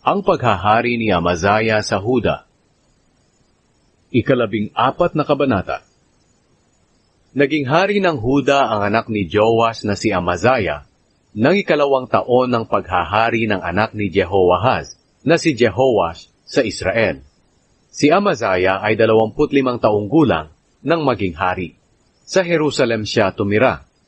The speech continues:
at naghari siya sa loob ng dalawamputsyam na taon.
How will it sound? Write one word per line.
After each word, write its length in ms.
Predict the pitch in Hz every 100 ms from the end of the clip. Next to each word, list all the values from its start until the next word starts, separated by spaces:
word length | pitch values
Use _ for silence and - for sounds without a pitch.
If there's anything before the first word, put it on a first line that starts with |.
| _ _ _ _ -
at 160 | 185
naghari 560 | 208 135 131 139 135 135
siya 320 | - 135 123
sa 160 | 120 104
loob 400 | 87 117 117 113
ng 160 | 110
dalawamputsyam 880 | 95 90 90 85 98 - - 110 98
na 80 | 98
taon. 480 | 90 127 107 65